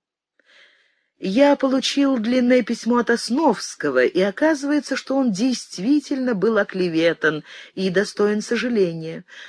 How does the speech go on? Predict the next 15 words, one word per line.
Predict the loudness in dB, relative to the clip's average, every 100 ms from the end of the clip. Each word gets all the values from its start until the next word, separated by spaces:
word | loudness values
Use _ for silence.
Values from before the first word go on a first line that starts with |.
| -4
До | 0
него, | 2 4 4
между | 4 0 0
прочим, | 0 0 2
дошли | 2 2 -2
слухи, | -4 -2 -4 -2 -4
будто | -2 -4 0
я | 2 2 2
поручал | 0 -2 0 0 2 2
вам | 4 4 2 -4 -16 -18
употребить | -4 0 0 0 -2 -2 -4 -6 0
против | 2 2 -2 -4
него | -2 2 2 2 -2 _ _ 2
полицейские | 4 4 -2 2 4 4 0 -4 2 4 4
меры. | 2 2 2 0 -4